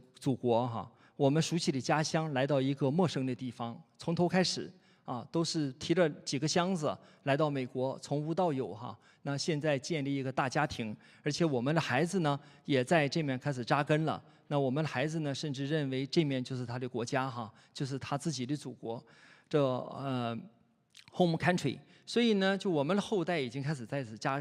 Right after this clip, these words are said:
扎根了哈。那作为基督徒呢，我们也像但以理一样哈，有机会呢，我们也会传福音哈。我们也像，我们对周围的人呢，也有这样一个负担哈。从这个更高的视角来看呢，我们现在的处境和但以理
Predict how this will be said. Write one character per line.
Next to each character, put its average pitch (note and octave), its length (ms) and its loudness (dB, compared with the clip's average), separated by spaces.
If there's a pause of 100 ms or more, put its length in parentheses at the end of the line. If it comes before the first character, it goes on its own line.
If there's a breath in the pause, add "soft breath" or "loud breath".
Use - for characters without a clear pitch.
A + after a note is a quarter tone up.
(120)
扎 D3+ 160 0
根 D#3 180 -2
了 C#3 80 -6
哈。 A2+ 220 -14 (600 loud breath)
那 G#3 120 4
作 A#3 140 6
为 A3 100 8
基 A3+ 160 4
督 B3 140 4
徒 - 180 0
呢， F#3 160 6
我 C#3+ 160 4
们 E3+ 180 2
也 C#3 140 0
像 D3+ 300 0
但 D#3 180 2
以 D#3+ 80 0
理 D3+ 100 0
一 A2+ 200 -6
样 C#3+ 280 2
哈， A#2+ 200 -10
有 C3+ 120 -6
机 E3+ 220 -2
会 F3+ 200 0
呢， C#3+ 120 -2
我 B2 160 -4
们 C#3 140 -4
也 C3 100 -4
会 C#3+ 140 -2
传 C3 200 -2
福 B2+ 160 -6
音 C#3 220 0
哈。 B2 220 -4 (240 loud breath)
我 B2+ 100 -2
们 C#3+ 140 0
也 D3+ 40 2
像， C3+ 320 0
我 B2+ 120 4
们 D3+ 160 4
对 D3+ 120 4
周 D#3 200 4
围 C3+ 200 2
的 C3 60 -6
人 B2 180 -4
呢， C3 140 -2
也 B2+ 100 0
有 B2 140 -2
这 C3+ 100 -8
样 B2 80 -4
一 A#2 80 -8
个 B2 120 -10
负 C3 180 -12
担 A#2+ 260 -4
哈。 G#2+ 160 -8 (380 loud breath)
从 G#3 460 4 (200)
这 C4 120 6
个 G3+ 120 12
更 A#3 200 8
高 G#3+ 160 8
的 G3 80 8
视 F#3+ 180 2
角 C3+ 160 2
来 B2 140 0
看 D#3+ 260 2
呢， B2+ 140 2
我 B2+ 180 0
们 D#3 180 2
现 F#3 220 0
在 F#3+ 100 4
的 D3+ 80 0
处 - 220 -8
境 C#3 260 -4 (240 loud breath)
和 D3+ 280 -2
但 F3+ 200 0
以 F#3 140 2
理 D#3+ 100 -2